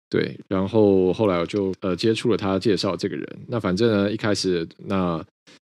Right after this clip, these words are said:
这个对方就谈了一个，说他可以提供很多，很多样的、很专业的服务，例如说建议，呃，这个包括说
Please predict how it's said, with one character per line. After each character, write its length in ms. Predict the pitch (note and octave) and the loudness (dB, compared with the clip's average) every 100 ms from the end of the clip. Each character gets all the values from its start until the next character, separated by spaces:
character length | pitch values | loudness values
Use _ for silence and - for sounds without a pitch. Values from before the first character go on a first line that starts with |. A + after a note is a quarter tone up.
| _ | _
这 180 | - A2+ | 0 0
个 880 | - F#2+ F2+ E2+ E2 D#2+ D#2+ C2+ D2+ | 2 0 2 0 -2 -4 -4 -6 -4
对 120 | A2+ | -2
方 180 | G2+ G2 | 0 0
就 180 | G2 G2+ | 2 0
谈 240 | F#2 F#2+ F#2 | 0 -2 0
了 80 | |
一 140 | F#2+ F#2 | 0 -2
个， 440 | F#2+ F2+ E2+ E2 | -2 -2 -2 -6
说 220 | F#2 G#2 | -4 -4
他 160 | G2 G#2+ | -2 -4
可 100 | G#2 | -4
以 40 | |
提 180 | F#2 F#2+ | -6 -8
供 320 | F#2 G2 G2 | -2 0 0
很 200 | F#2+ F2 E2+ | -4 -6 -6
多， 140 | C#2+ | -8
很 220 | - E2+ E2+ | -4 -4 2
多 200 | B2+ C3 | 4 6
样 220 | A#2+ F2 | 6 4
的、 260 | E2 D2 | 0 -4
很 220 | - F2+ F2 | -4 -4 -2
专 200 | A#2+ B2 | 0 4
业 100 | A#2+ | 4
的 320 | F2 D2+ D#2 | 4 -2 -4
服 240 | E2+ F2 F#2+ | -4 -2 0
务， 80 | |
例 100 | F#2 | 0
如 40 | F#2+ | -2
说 100 | F#2+ | -2
建 220 | A2 F2+ | 0 0
议， 180 | F#2 E2 - - - _ | 0 -4 -10 -20 -20 _
呃， 640 | - E2 D#2 C2 G#1+ - - | -4 -2 0 -2 -4 -8 -10
这 140 | - | -10
个 180 | F#2 A#1 | -8 -10
包 200 | - F#2 | -4 -2
括 180 | F2+ G#2 | 0 0
说 500 | F2+ F#2 F2+ F2+ F2+ | 0 0 0 0 -4